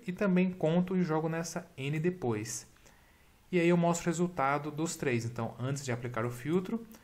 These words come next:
com o filtro aplicado e depois de limpar o filtro. Então, vamos ver aqui, ó.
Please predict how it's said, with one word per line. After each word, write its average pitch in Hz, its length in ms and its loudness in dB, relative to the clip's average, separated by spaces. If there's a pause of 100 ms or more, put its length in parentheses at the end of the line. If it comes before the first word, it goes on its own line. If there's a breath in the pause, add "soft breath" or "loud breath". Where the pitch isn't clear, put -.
(360 loud breath)
com 127 200 -2
o 123 40 -2
filtro 123 300 -2
aplicado 165 680 0 (440 loud breath)
e 185 60 -2
depois 160 800 2
de 135 140 -6
limpar 143 380 0
o 147 60 0
filtro. 95 460 -8 (220)
Então, 113 140 -8
vamos 113 240 -4
ver 113 160 -6
aqui, 123 280 -8
ó. 175 160 -2